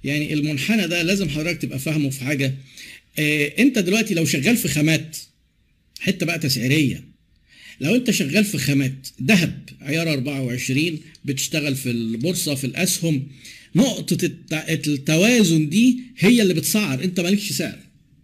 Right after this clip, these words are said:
يقول لك سعر الشاشة، الشاشة ده إيه؟ اللي هو الذهب على الشاشة،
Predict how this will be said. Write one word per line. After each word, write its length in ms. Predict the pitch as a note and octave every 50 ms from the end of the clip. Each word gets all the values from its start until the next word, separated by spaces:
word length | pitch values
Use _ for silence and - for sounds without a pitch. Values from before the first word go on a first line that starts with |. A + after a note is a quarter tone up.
| _ _ _ _ _ _ _ - - -
يقول 140 | D3+ G3 G#3
لك 100 | F#3 -
سعر 200 | - G#3+ F3+ E3
الشاشة، 440 | E3 C3+ - F3+ D#3+ D3+ C3 - - - -
الشاشة 340 | C3 - - F#3+ F#3 - F3+
ده 140 | F3 F3+
إيه؟ 280 | E3+ F#3 F#3+ F#3+ - C3
اللي 120 | B2+ C3
هو 100 | D3+ E3
الذهب 300 | D3+ C3+ C3 - D3+ C#3 C#3 -
على 60 | -
الشاشة، 380 | B2+ - - A#2+ B2+ - -